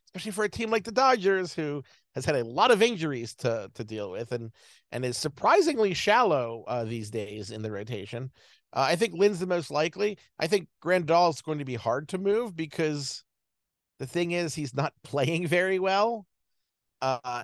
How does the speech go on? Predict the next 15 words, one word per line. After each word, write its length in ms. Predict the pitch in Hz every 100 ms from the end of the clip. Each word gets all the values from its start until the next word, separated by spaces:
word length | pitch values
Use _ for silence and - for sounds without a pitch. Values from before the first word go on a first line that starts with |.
| 135
and 640 | 143 143 135 131 131 127 95 -
if 180 | 156 147
he's 220 | 170 147
not 240 | 165 180 131
bringing 320 | 135 165 160
much 220 | 151 135
offensively, 1120 | 151 123 - 196 180 175 127 113 107 110 110 - _ _ _ _
then 180 | 139 131
his 180 | 131 127
defense 380 | 220 220 208 165
is 160 | 139
no 180 | 151 156
longer 440 | 143 151 151 143
going 300 | 123 139 139
to 640 | 127 147 127 123 123 123